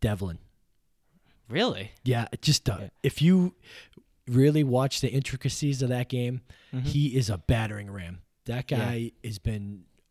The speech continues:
Speaker 1: unbelievable. I
Speaker 2: Mm-hmm.
Speaker 1: mean, and that's almost like a forgotten art in the N F L,
Speaker 2: Yeah.
Speaker 1: in my opinion. I think teams
Speaker 2: Mm-hmm.
Speaker 1: get away from that.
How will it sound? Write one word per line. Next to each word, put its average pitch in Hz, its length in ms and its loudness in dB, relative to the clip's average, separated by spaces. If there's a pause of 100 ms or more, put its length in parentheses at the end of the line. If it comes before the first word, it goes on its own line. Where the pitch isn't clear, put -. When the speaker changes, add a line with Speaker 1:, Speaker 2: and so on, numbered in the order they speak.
(140)
Speaker 1:
unbelievable. 110 880 -2 (220)
I - 100 -12
Speaker 2:
Mm-hmm. 110 80 -4
Speaker 1:
mean, 110 220 -6 (680)
and 135 160 0
that's 196 220 -4
almost 190 280 -4
like 180 140 -8
a 160 60 -6
forgotten 135 500 -2
art 117 300 -4
in 123 100 -6
the 120 100 -4
N 107 100 -6
F - 140 -10
L, 117 240 0
Speaker 2:
Yeah. 98 80 -10
Speaker 1:
in 123 60 -4
my 127 160 0
opinion. 101 540 -6
I 117 80 -6
think 147 220 -6
teams 151 240 -6
Speaker 2:
Mm-hmm. 131 60 -10
Speaker 1:
get 127 120 -4
away 123 220 -4
from 156 220 -8
that. 151 300 -10